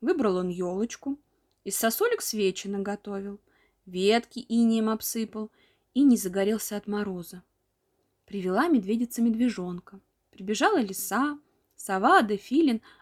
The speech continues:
от света жмурятся. Зайчата через голову кувыркаются. Скалит зубки лиса-кумушка. Да неудобно разбой да ссору в гостях заводить. «Красота!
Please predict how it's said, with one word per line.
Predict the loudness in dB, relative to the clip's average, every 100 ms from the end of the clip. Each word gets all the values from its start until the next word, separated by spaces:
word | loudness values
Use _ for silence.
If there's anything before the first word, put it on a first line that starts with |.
| -18
от | -12
света | -4 -4 -2
жмурятся. | 0 4 4 2 -6 -14 -20 -20 _ _ _ _
Зайчата | -2 0 2 2 0 0
через | -4 -2 0
голову | 2 2 2 -2
кувыркаются. | -10 -12 -12 -10 -10 -10 -14 -20 -20 _ _ _ _ _
Скалит | -12 0 2 2 0
зубки | -4 -6 -6
лиса-кумушка. | -4 -4 -6 -6 -10 -10 -10 -12 -18 -20 _ _ _
Да | -2
неудобно | 0 2 2 2 2 0 -6 _
разбой | -2 0 0 -2 -2
да | -4
ссору | -2 -2 -4
в | -4
гостях | -6 -4 -8 -8
заводить. | -8 -10 -10 -14 _ _ _ _ _ _ _
«Красота! | -2 2 2 6 6 6 4 6 8 6 4